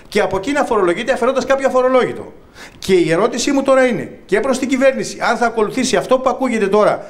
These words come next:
ανά αγροτεμάχιο ή ανά ακίνητο ή ανά διαμέρισμα, ή αν θα πάει με το κομμάτι που λέγανε πριν, το περιουσιακό. Και επίσης,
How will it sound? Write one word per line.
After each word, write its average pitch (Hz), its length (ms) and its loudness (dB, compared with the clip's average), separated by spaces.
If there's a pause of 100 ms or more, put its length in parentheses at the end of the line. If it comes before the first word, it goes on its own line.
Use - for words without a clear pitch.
(120)
ανά 175 300 0
αγροτεμάχιο 165 680 0
ή 208 120 2
ανά 196 160 0
ακίνητο 156 680 -2 (120)
ή 170 120 2
ανά 190 140 0
διαμέρισμα, 139 640 -2 (280)
ή 254 400 0 (120)
αν 233 180 0
θα 240 120 0
πάει 269 340 0 (160)
με 190 100 -4
το 208 100 0
κομμάτι 233 320 0
που 254 100 -4
λέγανε 254 240 2
πριν, 262 140 -2
το 262 60 -2
περιουσιακό. 254 640 0 (180)
Και 208 200 2
επίσης, 202 560 -4